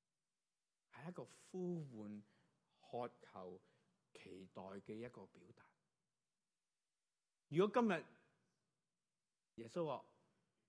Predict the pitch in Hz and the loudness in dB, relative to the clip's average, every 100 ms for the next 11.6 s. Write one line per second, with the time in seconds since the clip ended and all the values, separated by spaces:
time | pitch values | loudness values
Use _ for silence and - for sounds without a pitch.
0 | _ - 147 185 185 123 104 120 117 - | _ -8 4 6 6 4 2 -2 -4 -16
1 | _ _ _ _ 131 135 151 143 120 139 | _ _ _ _ 0 4 6 6 4 4
2 | 151 135 120 135 165 190 233 226 196 214 | 4 4 4 6 8 12 12 12 10 8
3 | 170 185 - 320 175 185 - 127 120 143 | 8 6 2 2 2 0 -12 -4 0 0
4 | 135 - - 95 95 - 92 - - - | 0 -2 -6 -12 -12 -12 -14 -10 -10 -8
5 | 127 139 107 - 147 127 113 - 120 135 | -6 -6 -6 -4 -2 -2 -8 -8 -6 -4
6 | 123 139 139 139 117 139 143 127 135 104 | -2 -2 -2 -4 -2 0 0 0 0 -2
7 | - - 117 123 127 101 104 139 143 151 | -2 -4 -2 -2 -2 -4 -4 -4 -2 -4
8 | 117 101 - 110 113 - - _ _ _ | -4 -4 -4 -4 -6 -16 -20 _ _ _
9 | _ _ _ _ _ _ _ _ _ _ | _ _ _ _ _ _ _ _ _ _
10 | _ _ _ _ _ - 151 131 107 147 | _ _ _ _ _ -4 -2 -2 -4 -4
11 | 123 - 143 113 101 | -4 -4 -8 -8 -10